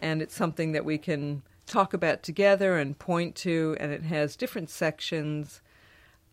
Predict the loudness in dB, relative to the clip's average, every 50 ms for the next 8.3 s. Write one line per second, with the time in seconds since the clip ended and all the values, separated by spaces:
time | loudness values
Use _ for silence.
0 | _ -8 -4 -2 0 2 2 2 0 -2 -6 -10 -12 -18 -20 -18 -10 -6 -4 -2
1 | -2 -2 -2 -4 -6 -8 -8 -6 -4 -4 -4 -4 -6 -8 -8 -6 -4 -2 -2 -2
2 | -2 -2 -4 -4 -4 -4 -6 -6 -2 -2 0 0 -2 -2 -4 -6 -8 -8 -8 -6
3 | -6 -6 -8 -8 -10 -14 -10 -6 -4 -4 -4 -4 -6 -8 -10 -8 -6 -4 -2 -2
4 | -2 -2 -4 -6 -10 -14 -16 _ -14 -10 -6 -4 -2 -2 0 0 -2 -4 -6 -8
5 | -12 -20 -20 -20 -20 -20 -10 _ 0 2 2 2 2 2 4 4 6 6 6 6
6 | 4 2 2 0 0 0 0 -2 -2 -4 -4 -4 -2 -2 -2 -2 -4 -4 -6 -8
7 | -10 -10 -8 -4 -2 0 0 0 0 -2 -4 -6 -8 -8 -8 -6 -4 -2 0 0
8 | 0 0 -2 -4 -6